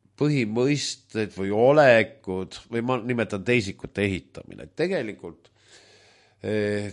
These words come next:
teoreetiliselt peaks olema teisikuid teises, kolmandas, neljandas hüperruumis kokku nelisada kaheksakümmend kuus vist oli, ma loodan. Aga noh, vahet pole, ütleme circa viissada. Ja vaata, sealt tulevad need,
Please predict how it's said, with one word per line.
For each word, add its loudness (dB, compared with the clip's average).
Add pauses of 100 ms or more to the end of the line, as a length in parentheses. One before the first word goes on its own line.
teoreetiliselt -4 (100)
peaks -8
olema -4 (160)
teisikuid -4
teises, -6
kolmandas, -8
neljandas -8
hüperruumis -8 (200)
kokku -6
nelisada -8
kaheksakümmend -6
kuus -4 (600)
vist -10
oli, -4 (120)
ma -6
loodan. -6 (100)
Aga -8
noh, -2
vahet 2
pole, -4
ütleme -10
circa -8
viissada. -12 (800)
Ja 0
vaata, -2
sealt -2
tulevad -2
need, -6